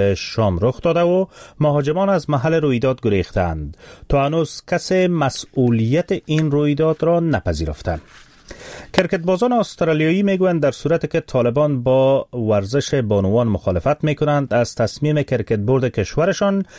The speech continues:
برای لغو بازی تست با افغانستان حمایت می‌کنند. اداره کرکت استرالیا می‌گوید اگر گزارشات در مورد این که طالبان بر ورزش زنان و دختران تحریم وضع کردند تایید شود،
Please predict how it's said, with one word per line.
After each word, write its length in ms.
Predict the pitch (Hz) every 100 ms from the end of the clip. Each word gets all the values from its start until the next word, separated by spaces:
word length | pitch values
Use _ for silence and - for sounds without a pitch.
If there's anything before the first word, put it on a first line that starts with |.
| - -
برای 260 | 123 175 175
لغو 400 | 180 175 170 165
بازی 380 | 135 113 139
تست 400 | 135 - 151 - -
با 120 | 104
افغانستان 600 | 92 92 90 - - 147
حمایت 540 | 117 101 90 87 87 -
می‌کنند. 600 | 82 78 80 78 73 71 - - - 135
اداره 360 | 135 135 147
کرکت 340 | - 120 - 131
استرالیا 540 | 117 - 113 110 123
می‌گوید 420 | 120 131 135 127
اگر 220 | 123 123
گزارشات 540 | 113 107 104 101 131 110
در 160 | 107
مورد 340 | 98 98 107 139
این 160 | 110
که 220 | 85 85 78 - - - -
طالبان 440 | 127 127 147 131
بر 160 | 127 123
ورزش 460 | 117 110 123 -
زنان 360 | 127 113 120 127
و 60 |
دختران 420 | 117 - 117 120 117
تحریم 560 | - 101 92 131 123 107
وضع 200 | 143 151
کردند 520 | - 127 135 131 131
تایید 300 | - 131 233
شود، 360 | - 143 156